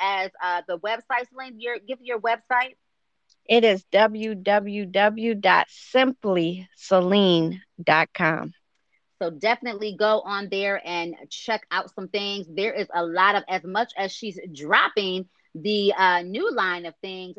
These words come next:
Speaker 1: there are a lot of, uh, colors and things that from spring, summer, so on and so forth. If you just wanna, um, shop off season,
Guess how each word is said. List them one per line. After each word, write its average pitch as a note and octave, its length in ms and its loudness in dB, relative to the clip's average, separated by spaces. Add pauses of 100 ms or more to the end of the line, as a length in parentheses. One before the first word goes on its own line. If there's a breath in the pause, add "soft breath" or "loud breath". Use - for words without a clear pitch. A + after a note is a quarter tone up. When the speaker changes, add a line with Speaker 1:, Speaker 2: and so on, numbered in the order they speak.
Speaker 1:
there A3 180 -4
are F#3 220 0
a D#3+ 80 -4
lot G3+ 520 0
of, G3 200 -12
uh, F3 260 -8 (100)
colors F#3+ 320 -14
and F3 140 -18
things F#3 360 -14
that F3+ 260 -6
from F3+ 300 -6 (240)
spring, A3+ 580 -6
summer, A3 400 -8
so A3+ 180 -16
on G#3 140 -10
and G3 160 -14
so A3+ 140 -4
forth. A3 260 -8
If E3+ 100 -16
you G#3 100 -10
just G3+ 180 -12
wanna, G3 340 -4 (280 soft breath)
um, E3 420 -2 (100)
shop B3 440 0
off G#3 200 -2 (100)
season, A#3 420 -10